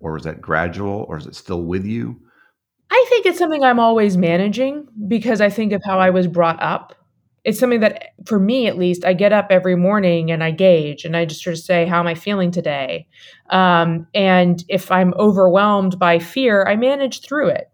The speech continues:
Speaker 2: I say, "Why, what is it I'm fearing?" And then, and then admitting it. Not trying to make a failure into a success, if that makes sense. Trying, not trying to mask it, like, rather trying to understand and learn, what did I, what did I learn from this so I can stop,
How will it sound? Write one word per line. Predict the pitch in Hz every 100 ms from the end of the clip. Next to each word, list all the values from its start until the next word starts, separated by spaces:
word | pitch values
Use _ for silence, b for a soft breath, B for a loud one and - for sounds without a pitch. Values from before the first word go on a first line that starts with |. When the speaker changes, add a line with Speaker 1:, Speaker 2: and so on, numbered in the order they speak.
| _
Speaker 2:
I | 180
say, | 208
"Why, | 202 196 202
what | 214 226
is | 214
it | 208
I'm | 190
fearing?" | 185 - 240 240 226 233 B B B
And | 202 180
then, | 226
and | 190 220
then | 262
admitting | 247 294 285 165
it. | - - _ _ _
Not | 208 285
trying | 302 330
to | 240
make | 208 226 214
a |
failure | 190 208 208 202 185
into | 185 185 165
a |
success, | - 165 - 202 - - - - - _ _ _ -
if | 190
that | 185 170
makes | 170 -
sense. | - 92 -
Trying, | 226 220
not | 233 226
trying | 269
to | 190
mask | 175 170 180 -
it, | -
like, | 180 170
rather | 190 190 196 190 B B
trying | 247 226
to | 220
understand | 202 196 190 208 190
and | 180
learn, | 180 180 175
what | 196
did | 208
I, | 185 175 175
what | 214
did | 226
I | 196
learn | 165 175 180
from | 175 175 151
this | 151 147 -
so | 190 170
I | 170
can | 185 170
stop, | - 180 -